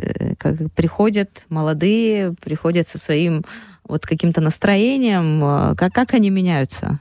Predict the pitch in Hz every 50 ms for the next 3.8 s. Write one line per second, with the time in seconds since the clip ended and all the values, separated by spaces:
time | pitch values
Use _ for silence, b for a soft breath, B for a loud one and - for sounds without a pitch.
0 | - _ - - 160 160 160 160 160 160 156 151 165 160 175 190 202 220 240 226
1 | 196 - - - 147 147 156 170 190 180 175 - - 170 165 175 - - - -
2 | 170 - - 175 175 175 170 151 143 - 143 135 - - - - 151 - - 151
3 | - - 139 139 147 - - - - - - - - - - -